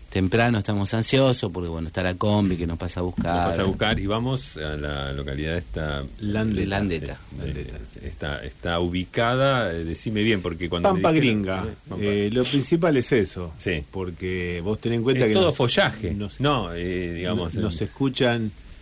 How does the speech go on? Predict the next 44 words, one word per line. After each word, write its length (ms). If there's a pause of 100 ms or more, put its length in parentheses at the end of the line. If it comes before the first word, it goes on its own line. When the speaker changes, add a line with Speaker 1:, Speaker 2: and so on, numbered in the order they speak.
(520)
Speaker 3:
Es 140
todo 200
camino 320
rural, 480
en, 160 (260)
Speaker 2:
Ujú. 140 (180)
Speaker 3:
rodeado, 500
¿no? 280 (340)
Pero 200
hay 80
una 160
ruta 440 (880)
Speaker 2:
Ajá. 200
Speaker 3:
imponente 680
que 140
pasa, 280
pero 160
nos 180
escuchan 340
de 80
todo 180
el 60
mundo. 500 (520)
Entonces, 580 (100)
si 160
vos 160
decís 340
está 240
en 80
el 80
cruce 380
de 80
la 120
ruta 480 (200)
sesenta 480
y 80
dos 320
con 180
la 100
ciento 300
treinta 260
y 80
uno 200
provincial, 520